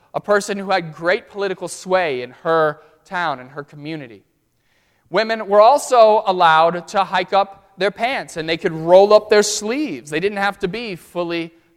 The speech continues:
covered. So, being a woman in the north, it was something that could allow you to get a skewed understanding of the rest of Iran. And,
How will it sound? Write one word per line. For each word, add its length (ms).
covered. 400
So, 320
being 260
a 60
woman 640
in 180
the 80
north, 540
it 220
was 400
something 720
that 400
could 560
allow 400
you 580
to 380
get 240
a 40
skewed 760
understanding 800
of 160
the 100
rest 220
of 80
Iran. 340
And, 120